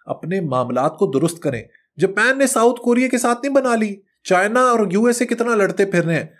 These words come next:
but they have learned कि आजकल की जो मॉडर्न नॉलेज इकोनॉमी है,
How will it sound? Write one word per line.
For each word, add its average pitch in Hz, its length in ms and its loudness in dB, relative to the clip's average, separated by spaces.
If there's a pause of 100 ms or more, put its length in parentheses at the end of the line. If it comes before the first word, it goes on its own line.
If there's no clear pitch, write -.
(220)
but 180 100 2
they 202 160 2
have 175 260 0
learned 185 320 2 (360)
कि 190 60 2
आजकल 190 400 0
की 214 120 -4
जो 196 120 2
मॉडर्न 151 400 0
नॉलेज 160 380 0
इकोनॉमी 190 480 0
है, 120 140 -4